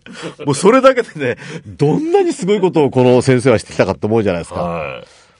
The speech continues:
Speaker 1: 僕はね、宇宙にのめり込むきっかけは一つそれですよ。
Speaker 2: うん。はあ。
Speaker 1: で、今ね、今度のね、大学でね、
Speaker 2: はい。
Speaker 1: 私も今、千人学生いるんですけど、もう学生にね、はやぶさ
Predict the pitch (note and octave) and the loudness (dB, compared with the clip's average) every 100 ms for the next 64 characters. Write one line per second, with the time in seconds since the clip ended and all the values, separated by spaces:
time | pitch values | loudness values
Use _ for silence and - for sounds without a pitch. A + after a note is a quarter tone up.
0 | _ E2+ D#2+ G#2 F#2 A2 - A2 F2+ D2 | _ -20 -12 -8 -6 -8 -10 -8 -8 -8
1 | D2 B1+ E2 F2 F2+ F2+ F2 D#2 - - | -16 -18 -8 -6 -6 -10 -16 -20 -20 -16
2 | E2+ F2 - F2 - E2 D#2 - A1+ - | -8 -8 -8 -12 -8 -8 -8 -12 -16 -18
3 | _ - D2+ D2+ D2+ D2+ C2 A#1 G1+ D3+ | _ -18 -12 -10 -8 -10 -12 -14 -6 2
4 | F3 F#3+ D#3+ G#2+ F2 - D3 A2 E2 E2+ | 4 4 4 2 -2 -4 -4 -4 -4 -4
5 | F2 G2+ F#2 F#2+ G2 D3+ G3 - G2 G#2+ | -2 -2 -2 -4 -6 -6 -10 -8 -6 -4
6 | G#2 G#2 E2+ D#2 - - - - C#3+ G2+ | -2 -2 -2 -6 -12 -20 -12 0 2 2
7 | D#2+ E2 - F2+ D2+ C#2+ - D2 C#2 - | -2 -6 -4 -4 -4 -8 -12 -10 -10 -14
8 | - - - _ - D#2 F2 A2+ B2 G#2+ | -20 -20 -20 _ -18 -10 -4 -2 0 0
9 | E2+ D#2+ - - G#2 F#2 F2+ E2 C#2 _ | -4 -8 -12 -4 -2 -2 -2 -4 -8 _
10 | _ _ _ _ _ _ _ G#2+ G#2 F#2 | _ _ _ _ _ _ _ -4 -4 -2
11 | G#2 | -4